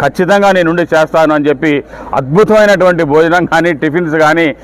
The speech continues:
అక్కడ ఇక్కడే కాదు, మొత్తం ఆడియన్స్ ప్రతిరోజు దరిదాపు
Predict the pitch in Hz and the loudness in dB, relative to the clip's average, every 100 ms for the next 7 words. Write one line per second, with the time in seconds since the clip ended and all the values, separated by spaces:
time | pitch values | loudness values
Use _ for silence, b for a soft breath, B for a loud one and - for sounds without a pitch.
0 | B - 143 233 208 156 208 220 202 180 | B -6 0 2 2 2 2 2 4 4
1 | 135 113 143 156 180 156 170 185 175 170 | 2 -2 -4 0 0 2 2 2 0 -2
2 | 151 151 170 170 170 170 156 160 170 160 | -4 -2 2 2 2 0 0 2 2 0